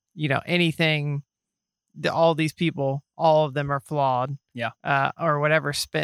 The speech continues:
Speaker 1: s-, you know, mistakes or scandals or anything that, that come about, then it's just, they can just lump it all in together and cast out anything as far as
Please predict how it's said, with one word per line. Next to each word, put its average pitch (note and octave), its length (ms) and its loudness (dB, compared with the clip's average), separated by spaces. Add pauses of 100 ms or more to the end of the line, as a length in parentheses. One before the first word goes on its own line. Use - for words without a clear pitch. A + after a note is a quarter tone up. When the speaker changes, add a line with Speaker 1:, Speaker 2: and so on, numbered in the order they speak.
Speaker 1:
s-, - 340 -4
you D#3+ 140 -6
know, C#3 100 -2
mistakes C#3+ 540 -2
or C#3 80 -6
scandals D3 580 -4
or C3 80 -6
anything D3 340 -6
that, C3 220 -10
that D3 140 -10
come C3+ 160 -6
about, C3+ 460 0 (400)
then D3 520 2 (360)
it's D#3+ 240 -2
just, - 280 -2 (120)
they D#3+ 140 2
can C#3+ 160 -2
just C#3 180 -6
lump D3 240 -4
it C#3 80 0
all C#3+ 220 2
in C#3+ 140 -2
together C#3+ 600 0 (300)
and C#3+ 480 0 (260)
cast C#3 420 -2
out C#3 420 2 (360)
anything F#3+ 540 4
as D3+ 100 -2
far D3+ 320 4
as C#3+ 320 -4